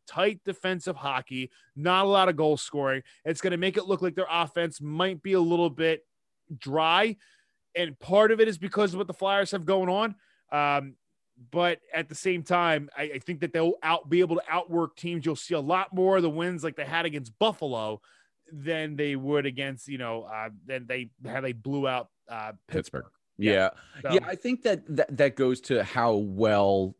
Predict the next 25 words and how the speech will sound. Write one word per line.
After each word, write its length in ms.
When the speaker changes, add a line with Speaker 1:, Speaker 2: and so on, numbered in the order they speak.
Speaker 2:
this 320
mini 340
series 460
concept 500
is 140
working, 480
right? 280
Like, 180
the, 380
the, 200
you 160
saw 320
a 20
lot 320
more 420
chippiness 880
i-, 200
i-, 160
in 180
Boston 440
in 140
game 240
two, 500
especially 460
because 360